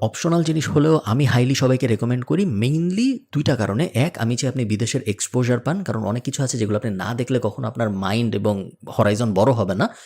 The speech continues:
এবং আপনি আপনার ওই ছোট্ট গণ্ডির মধ্যে সীমাবদ্ধ থাকবেন। এবং সেকেন্ড যে কারণে আমি রেকমেন্ড করি সেটা হলো আমার মনে হয় সবার একটা সেকেন্ড পাসপোর্ট থাকা উচিত। এটা আমেরিকান একজনেরও সেকেন্ড পাসপোর্ট থাকা উচিত, বাংলাদেশের একজনের তো আরও বেশি সেকেন্ড পাসপোর্ট থাকা উচিত। কেন উচিত না উচিত এটা একটু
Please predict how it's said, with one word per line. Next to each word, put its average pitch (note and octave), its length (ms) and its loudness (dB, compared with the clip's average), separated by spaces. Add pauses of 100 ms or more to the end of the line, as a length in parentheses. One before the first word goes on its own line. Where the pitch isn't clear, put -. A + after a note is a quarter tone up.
(140)
এবং G2+ 160 2
আপনি G2+ 200 -2
আপনার G#2+ 180 0
ওই G#2+ 80 2
ছোট্ট A#2 260 -4
গণ্ডির G#2 280 -2
মধ্যে G#2+ 220 -2
সীমাবদ্ধ G2 440 -2
থাকবেন। G#2+ 320 -2 (300)
এবং G#2 160 -6
সেকেন্ড F3+ 360 0
যে C3 80 2
কারণে B2+ 200 0
আমি A#2 100 2
রেকমেন্ড A2 320 -2
করি E3 160 -2
সেটা G#2+ 200 -2
হলো C#3 140 0
আমার G2+ 180 0
মনে G2 200 -2
হয় D3+ 180 0 (260)
সবার G3+ 260 0
একটা - 140 -4
সেকেন্ড A2+ 280 -2
পাসপোর্ট F2+ 320 -6
থাকা - 180 -2
উচিত। - 260 -6 (460)
এটা F2 320 0
আমেরিকান A#2+ 420 4
একজনেরও A#2+ 380 0
সেকেন্ড B2+ 260 -4
পাসপোর্ট B2+ 280 -6
থাকা C3 220 -4
উচিত, D#3+ 200 -6
বাংলাদেশের G2+ 480 -4
একজনের G2 260 -2
তো - 100 -6
আরও G#2 220 -4
বেশি F2+ 200 -6
সেকেন্ড E2+ 260 -6
পাসপোর্ট E2 280 -6
থাকা F2 200 -2
উচিত। A3 280 -6 (420)
কেন E3+ 200 2
উচিত F3+ 320 0
না C3+ 100 0
উচিত E3 220 -4
এটা B2 140 0
একটু B2 380 2